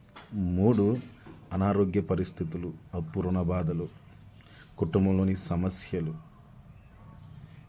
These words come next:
నాలుగు, నీవు దేవునిని అడిగినది ఆలస్యమైనప్పుడు నీలో కలిగే నిరాశ, నిస్పృహ. ఇవే శత్రువు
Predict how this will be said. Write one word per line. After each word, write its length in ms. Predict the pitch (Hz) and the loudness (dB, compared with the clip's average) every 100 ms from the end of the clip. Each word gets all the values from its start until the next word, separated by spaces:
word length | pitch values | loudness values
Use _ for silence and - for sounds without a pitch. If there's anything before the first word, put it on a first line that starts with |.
| - 104 | -16 -2
నాలుగు, 800 | 98 92 104 131 101 98 107 117 - - - - - - - 101 | 2 4 6 6 6 4 2 0 -8 -18 -18 -14 -12 -12 -2 6
నీవు 380 | 117 120 104 | 8 8 6
దేవునిని 560 | 95 110 135 135 131 139 - | 8 8 10 10 8 6 4
అడిగినది 500 | 98 110 117 110 113 | 2 4 6 4 2
ఆలస్యమైనప్పుడు 1040 | 98 98 107 113 101 101 95 95 95 98 92 95 - - - - - - | 0 2 2 2 2 4 4 0 -2 0 0 -2 -6 -14 -20 -20 -14 0
నీలో 340 | 95 98 104 104 | 2 4 6 4
కలిగే 400 | 101 92 92 98 | 4 2 2 2
నిరాశ, 480 | 87 87 95 - 98 | 2 0 -2 -4 -4
నిస్పృహ. 760 | 95 85 80 - 95 87 - - - - - - - - - - 101 | -2 -4 -6 -8 -8 -8 -10 -16 -20 -20 -20 -20 -20 -20 -20 -10 0
ఇవే 460 | 101 107 101 117 117 - - - | 6 8 8 4 0 -6 -6 2
శత్రువు 720 | 104 113 131 123 98 104 131 | 2 4 6 8 6 4 0